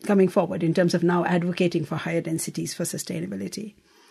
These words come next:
So in Mumbai, I found that people form networks, but the success stories really come when these networks transcend bureaucrats and citizen groups,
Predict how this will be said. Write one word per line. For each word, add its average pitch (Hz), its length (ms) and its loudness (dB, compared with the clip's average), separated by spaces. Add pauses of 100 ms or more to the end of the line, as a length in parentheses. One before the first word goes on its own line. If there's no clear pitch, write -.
(720)
So 277 240 10
in 233 200 10
Mumbai, 254 400 10
I 330 60 8
found 240 300 4
that 233 200 4 (220)
people 269 260 6
form 302 300 6
networks, 185 460 2
but 202 160 2
the 226 60 4
success 247 440 2
stories 202 540 6
really 226 340 6
come 196 480 0
when 185 280 2 (260)
these 190 280 2
networks 180 480 2
transcend 175 960 4 (500)
bureaucrats 185 640 4
and 185 140 2
citizen 214 440 4
groups, 208 500 6